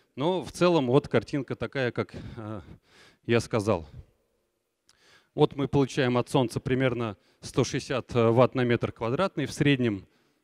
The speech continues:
э, такой поток энергии, а от атмосферы мы получаем дополнительно еще триста сорок ватт. Ну, это вопрос я всегда задаю на таких лекциях.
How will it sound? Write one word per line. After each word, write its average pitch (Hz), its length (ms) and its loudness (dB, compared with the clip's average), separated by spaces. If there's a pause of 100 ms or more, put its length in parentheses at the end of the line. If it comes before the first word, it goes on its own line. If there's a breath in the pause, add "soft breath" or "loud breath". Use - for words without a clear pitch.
(120)
э, 107 340 2
такой 123 220 0
поток 123 360 -4
энергии, 110 520 -6 (300)
а 165 320 -2 (160)
от 135 240 -6
атмосферы 131 560 0
мы 131 140 -4
получаем 131 460 -4
дополнительно 123 580 -2
еще 139 260 0
триста 120 380 -4
сорок 113 340 0
ватт. 92 200 -10 (840 soft breath)
Ну, 190 100 6
это 147 140 2
вопрос 143 380 4
я 117 100 2
всегда 123 300 -2
задаю 117 380 -4
на 113 280 -4
таких - 340 -12
лекциях. 123 480 -4